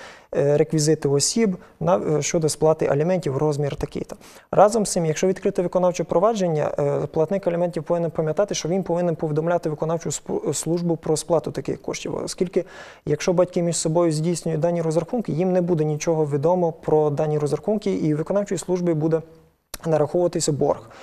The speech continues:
І після, м, трьох-чотирьох місяців будуть вживатися відповідні санкції до даної особи. І м-, може виникнути ситуація, коли особа з однієї сторони невинна, оскільки спля-, сплачує кошти, але виконавчі служби нічого про це не відомо, і тоді особа вимушена буде звертатись до суду, доказувати, що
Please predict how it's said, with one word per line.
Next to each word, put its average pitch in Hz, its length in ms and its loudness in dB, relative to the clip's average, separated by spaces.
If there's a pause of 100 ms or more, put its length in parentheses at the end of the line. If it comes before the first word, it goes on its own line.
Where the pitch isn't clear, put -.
(380)
І 147 80 2
після, 156 640 4 (140)
м, 156 260 -2 (200)
трьох-чотирьох 175 680 2
місяців 170 380 0
будуть 170 320 2
вживатися 151 580 0
відповідні 160 320 0
санкції 147 360 -2
до 139 120 0
даної 139 340 0
особи. 196 500 0 (500)
І 151 420 2
м-, 160 120 0 (100)
може 170 200 4
виникнути 160 460 2
ситуація, 175 600 0
коли 160 300 2
особа 165 640 -2
з 151 60 -2
однієї 160 220 0
сторони 160 340 0
невинна, 202 380 2
оскільки - 380 -4
спля-, 170 520 0
сплачує 165 540 0
кошти, 156 500 -4
але 147 160 2
виконавчі 165 400 -2
служби 151 380 -4
нічого 151 320 0
про 151 140 -6
це - 120 -6
не 147 120 -2
відомо, 175 320 0
і 160 40 -2
тоді 160 240 -2
особа 151 320 0
вимушена 147 420 -2
буде 143 220 -2
звертатись 143 460 -2
до 131 140 -6
суду, 190 300 -2
доказувати, 151 600 0
що - 180 -4